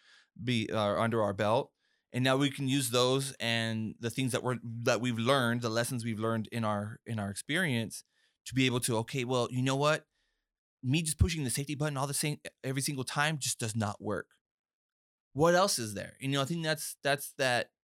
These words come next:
that's that transitional moment. What else? What else will work? Well, this is where the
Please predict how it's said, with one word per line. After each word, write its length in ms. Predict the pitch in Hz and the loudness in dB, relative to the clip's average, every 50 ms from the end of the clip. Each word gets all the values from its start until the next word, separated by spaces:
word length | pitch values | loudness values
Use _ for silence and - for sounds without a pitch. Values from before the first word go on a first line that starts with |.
| - | -6
that's 220 | - 139 143 143 - | -2 -2 0 0 0
that 140 | 143 104 | -2 -2
transitional 440 | - - 139 120 120 117 - 120 113 | -2 -4 -4 -2 -2 -4 -4 -4 -4
moment. 260 | 113 117 117 107 80 | -2 -2 -2 -2 -4
What 300 | 104 113 123 131 131 131 | -4 -2 0 2 2 4
else? 400 | 123 110 101 - - - - - _ _ _ _ | 2 0 0 -4 -10 -12 -12 -12 _ _ _ _
What 300 | - 120 127 156 170 180 | -10 -4 0 2 2 4
else 260 | 180 180 185 - - | 4 2 2 0 -2
will 220 | 143 131 123 107 101 | -4 -4 -4 -4 -2
work? 300 | 110 123 117 80 - _ _ _ _ _ _ _ _ _ _ _ _ _ _ _ _ _ | -2 -2 -2 -2 -4 _ _ _ _ _ _ _ _ _ _ _ _ _ _ _ _ _
Well, 120 | - 104 101 | -6 -4 -2
this 200 | 104 113 - - | -2 -2 -2 -2
is 100 | 123 117 | -4 -4
where 200 | 113 117 110 104 | -2 -2 -2 0
the 260 | 107 107 107 110 113 | 0 -2 -4 -4 -6